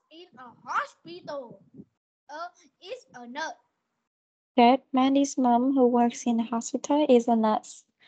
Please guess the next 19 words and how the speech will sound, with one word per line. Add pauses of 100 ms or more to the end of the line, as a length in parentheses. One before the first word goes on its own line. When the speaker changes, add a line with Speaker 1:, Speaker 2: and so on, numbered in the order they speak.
(640)
Speaker 2:
Đấy,
vậy
thì (120)
là (460)
cái (100)
phần
đại
từ
quan
hệ
này
thì
mình,
hôm
nay
mình
đã
học
được